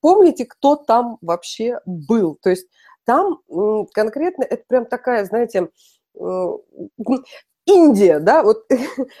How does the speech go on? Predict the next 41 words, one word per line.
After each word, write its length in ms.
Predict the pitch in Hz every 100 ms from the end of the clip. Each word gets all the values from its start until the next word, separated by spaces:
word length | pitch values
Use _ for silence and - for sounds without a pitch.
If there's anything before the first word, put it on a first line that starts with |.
| _
Индия 380 | 254 392 277 233
с 60 | 233
точки 300 | 269 - 202
зрения 340 | 226 311 254
социального 560 | 233 226 - 277 254 226
класса. 440 | 254 226 170 -
То 100 | -
есть 120 | 160
в 80 | 202
Индии 240 | 294 277 247
же 140 | 233
чё? 160 | 233 240
В 60 |
Индии 160 | 185 190
же 60 | 233
нет 160 | 440 415
среднего 300 | 233 180 143
кла-, 300 | 143 127 143 -
класса, 400 | 175 127 - 143
да, 200 | 185 233
в 100 | 202
Индии 220 | 226 208
же 120 | 202
есть 260 | 214 240 -
нищета, 560 | 240 233 294 - 415 523
которая 380 | 262 - 208 180
реально 460 | 180 185 226 214
живёт 320 | 170 160 151 139
на 100 | 147
земле, 420 | 147 156 156 151 -
то 60 | 151
есть 120 | -
просто 240 | - 170
на 80 | 175
земле, 480 | 175 185 190 214 320
в 80 | 330
шалашах, 760 | - 185 175 - 240 294 - -
под 160 | 202
листьями 480 | 214 262 269 240 226
пальм, 480 | 226 233 170 143 -
да, 200 | - 269